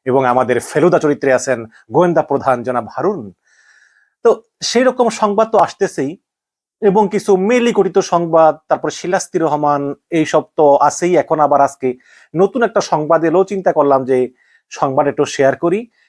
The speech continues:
এবং এই সংবাদ পড়ে আমার যে দুষ্ট ছোট ভাইরা আছে ফলোয়ার, চ্যাংড়া বয়সের পোলাপাইন, তারা খুবই আনন্দিত হবে। সেটা হচ্ছে যে এমপি আনার হত্যাকাণ্ড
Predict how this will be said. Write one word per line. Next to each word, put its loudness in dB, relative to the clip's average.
এবং 4
এই 4
সংবাদ -2
পড়ে 4
আমার 2
যে 2
দুষ্ট -2
ছোট -2
ভাইরা 4
আছে -2
ফলোয়ার, 2
চ্যাংড়া 0
বয়সের 0
পোলাপাইন, -2
তারা -2
খুবই -2
আনন্দিত -4
হবে। -2
সেটা 2
হচ্ছে 2
যে 2
এমপি 2
আনার 4
হত্যাকাণ্ড -2